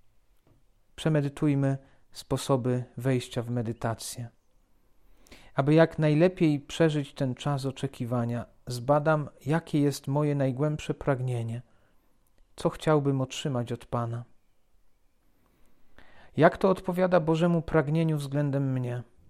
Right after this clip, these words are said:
Oraz czy przeżywam spokojnie w postawie ofiary i nadziei to,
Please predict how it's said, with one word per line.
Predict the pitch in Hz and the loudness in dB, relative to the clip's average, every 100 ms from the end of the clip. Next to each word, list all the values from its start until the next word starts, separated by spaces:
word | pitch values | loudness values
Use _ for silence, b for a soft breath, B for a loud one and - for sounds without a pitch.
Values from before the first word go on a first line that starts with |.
| - - - - - - - | -20 -20 -20 -20 -20 -20 -14
Oraz | - 135 139 - - b b b | -4 -2 -2 -4 -14 b b b
czy | - 143 | -8 -8
przeżywam | - 143 135 175 139 127 110 | -2 0 2 4 4 2 -2
spokojnie | - - 139 - 139 120 110 | -10 -8 -6 0 0 0 -2
w | 127 | -6
postawie | - 139 165 143 143 | -8 -4 -2 -2 -4
ofiary | 139 - 156 160 | -6 -2 2 2
i | 156 151 | 2 0
nadziei | 143 135 135 131 123 | 0 0 2 0 -2
to, | - 151 170 | -2 0 -2